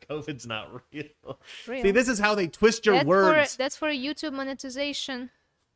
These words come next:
Speaker 1: <laughs> It's for YouTube
Speaker 2: I have to do that.
Speaker 1: monetization. This is how they get you guys. This is how they twist your words.
Speaker 2: Yeah.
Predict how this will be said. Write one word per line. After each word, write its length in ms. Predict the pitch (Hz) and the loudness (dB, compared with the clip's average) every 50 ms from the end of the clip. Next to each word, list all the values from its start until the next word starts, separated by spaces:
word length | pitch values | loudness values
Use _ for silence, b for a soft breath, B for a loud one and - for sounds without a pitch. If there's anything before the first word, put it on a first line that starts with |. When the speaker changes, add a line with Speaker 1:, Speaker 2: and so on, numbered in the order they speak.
| _ _ _ _ _ | _ _ _ _ _
Speaker 1:
<laughs> 100 | 131 127 - - | -2 -2 0 2
It's 200 | - 175 143 - | 0 0 0 0
for 60 | - 131 | -6 -4
YouTube 180 | - 165 151 | -4 -2 0
Speaker 2:
I 180 | 254 254 262 262 | 0 0 0 2
have 220 | 277 294 285 - | 0 0 0 -2
to 100 | - 294 277 285 | -6 -4 -4 -4
do 100 | 247 240 | -4 -4
that. 40 | 226 | -4
Speaker 1:
monetization. 320 | 220 208 196 196 - - B B B B _ | -4 -4 -4 -4 -6 -8 B B B B _
This 100 | 185 190 | -2 -2
is 60 | 175 | -2
how 160 | 175 180 180 175 | -2 -2 0 0
they 80 | 160 | -2
get 260 | 131 123 151 156 - | -4 -4 -8 -8 -6
you 60 | - 127 | -8 -6
guys. 200 | 117 117 113 113 113 | -6 -6 -8 -8 -10
This 40 | 120 | -10
is 80 | - | -6
how 60 | 160 | -6
they 120 | 147 131 117 | -4 -6 -6
twist 340 | - - - 160 - - - | -6 -6 -8 -8 -8 -8 -8
your 120 | 127 120 | -8 -4
words. 480 | 113 123 127 131 123 113 101 87 - 208 | -4 -2 -2 -2 -4 -4 -6 -10 -12 -14
Speaker 2:
Yeah. 320 | 202 - 104 98 95 | -12 -10 -10 -10 -12